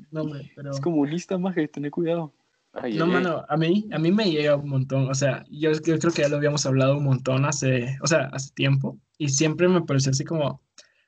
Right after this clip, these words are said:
Speaker 1: genial. Al final, eh,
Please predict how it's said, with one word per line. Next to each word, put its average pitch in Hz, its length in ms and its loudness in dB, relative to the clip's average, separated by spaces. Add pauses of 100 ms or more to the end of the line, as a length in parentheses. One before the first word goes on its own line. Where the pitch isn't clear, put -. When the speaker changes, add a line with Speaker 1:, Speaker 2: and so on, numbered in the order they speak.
(220)
Speaker 1:
genial. 135 440 6
Al 135 140 2
final, 160 480 2 (460)
eh, 131 420 2